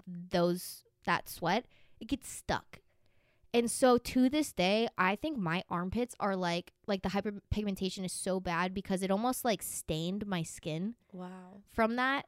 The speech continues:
Speaker 2: Yeah.
Speaker 1: And it was one of those things that I saw on TikTok and people were like, "Oh, buy it, buy it. Like, it helps so much." And all these influencers were promoting it and doing, like, sponsored content with it.
Speaker 2: Mm-hmm.
Speaker 1: And I was like, "Oh my God, if this super hot, tiny, cute blonde girl is using
Speaker 2: Yeah.
Speaker 1: it and is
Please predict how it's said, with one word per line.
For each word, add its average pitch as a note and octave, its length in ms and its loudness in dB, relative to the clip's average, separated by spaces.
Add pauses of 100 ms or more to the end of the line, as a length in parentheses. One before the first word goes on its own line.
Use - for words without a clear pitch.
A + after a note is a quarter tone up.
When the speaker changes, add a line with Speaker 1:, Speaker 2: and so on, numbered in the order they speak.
Speaker 2:
Yeah. B3+ 380 -4 (120)
Speaker 1:
And A#3+ 80 6
it C4+ 60 4
was C4+ 120 4
one D4 120 4
of D#4+ 40 0
those E4+ 140 0
things C#4 300 -4
that C4 180 4
I A#3 140 4
saw A3+ 420 4
on A#3+ 240 0
TikTok G3+ 580 0
and A3+ 120 0
people B3 200 0
were B3 60 0
like, A#3 220 -2
"Oh, D4 100 2
buy A#3+ 300 -2
it, B3 180 -4
buy B3 200 0
it. A3 100 -2
Like, G#3 120 -4
it G3+ 60 -10
helps B3 220 -4
so C4 260 -2
much." B3+ 240 -4
And - 160 -6
all G#3+ 160 4
these B3 200 2
influencers G3+ 680 -4
were F#3 80 -4
promoting F3+ 460 -2
it F3+ 100 0
and F3+ 100 -4
doing, F3 200 0
like, E3 180 -4
sponsored F3 600 -4 (280)
content E3+ 520 -4
with F3+ 200 -4
it. E3+ 260 4
Speaker 2:
Mm-hmm. A#3 140 -4 (200)
Speaker 1:
And B3 60 -6
I A#3 40 -2
was A#3 80 0
like, A#3+ 160 0
"Oh C4+ 100 4
my D#4 80 0
God, C4+ 180 6
if G#3 100 -4
this A#3+ 280 0
super B3 320 0
hot, A#3 320 2 (100)
tiny, A#3+ 420 -2
cute A#3 420 -2 (160)
blonde G3 400 2
girl B3+ 240 4
is B3+ 100 -2
using C#4+ 240 -2
Speaker 2:
Yeah. E4+ 280 4
Speaker 1:
it G#3 120 -6
and G#3 300 -2
is G3+ 140 -6